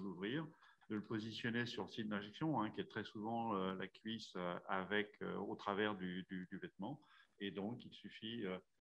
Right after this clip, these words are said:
d'appuyer et en moins d'un dixième de seconde, la totalité de la dose est administrée. Et donc, c'est, c'est, c'est le principal, euh, intérêt de,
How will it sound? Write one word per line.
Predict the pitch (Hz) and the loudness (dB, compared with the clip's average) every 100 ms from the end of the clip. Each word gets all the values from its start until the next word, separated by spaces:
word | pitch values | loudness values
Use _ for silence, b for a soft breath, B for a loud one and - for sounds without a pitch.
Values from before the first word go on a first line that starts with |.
| - - | 8 8
d'appuyer | 113 - 98 101 127 - | 0 0 0 2 2 0
et | 104 | 0
en | 101 | 2
moins | 104 120 123 | 2 4 4
d'un | 110 | 4
dixième | 104 104 98 110 104 | 2 0 -2 -2 -2
de | 92 | -2
seconde, | 98 101 123 - - - - | -2 -2 -2 -6 -18 -20 2
la | 104 | 2
totalité | 104 107 110 104 104 117 | 4 2 6 6 4 0
de | 107 104 | 4 4
la | 98 | 4
dose | 92 113 123 107 | 4 2 2 2
est | 101 110 | 2 2
administrée. | 101 104 101 101 - 95 - | 2 4 2 -2 -8 -10 -4
Et | 98 | -2
donc, | 95 101 | -2 -4
c'est, | - 110 101 - b b - | 0 4 4 2 b b -10
c'est, | - 107 101 101 | 0 6 6 4
c'est | - 104 | 2 0
le | - | 4
principal, | 127 123 135 - 127 123 104 | 2 4 0 6 8 8 6
euh, | 101 104 | 4 4
intérêt | 120 107 113 117 120 | -2 2 4 6 6
de, | 104 101 98 95 | 4 2 4 2